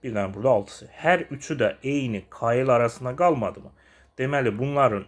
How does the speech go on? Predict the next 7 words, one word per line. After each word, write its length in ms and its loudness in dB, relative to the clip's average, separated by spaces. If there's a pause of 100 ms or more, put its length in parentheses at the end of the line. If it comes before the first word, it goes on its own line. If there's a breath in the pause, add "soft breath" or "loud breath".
üçü 280 -6
də 400 0 (480 soft breath)
bir-birinə 680 0 (200)
paralel 480 0
qalmış 380 -14
olur. 200 -20 (200)
Bax, 120 -18